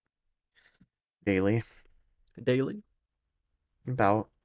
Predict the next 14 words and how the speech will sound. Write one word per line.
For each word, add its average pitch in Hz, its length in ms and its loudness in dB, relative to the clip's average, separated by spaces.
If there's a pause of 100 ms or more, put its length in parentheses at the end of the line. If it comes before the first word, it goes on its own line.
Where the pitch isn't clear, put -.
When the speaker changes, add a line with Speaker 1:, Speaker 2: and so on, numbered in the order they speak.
(920)
Speaker 1:
in 110 100 -4
some 107 240 -2
form. 101 460 -6 (1500)
Speaker 2:
Try 156 140 6
to 151 80 4
get 139 140 2
a 123 40 2
good 131 200 4
meditation 107 580 0
in 95 300 0
at 104 180 -2
least 92 240 -4
every 85 220 -4
day. - 240 -14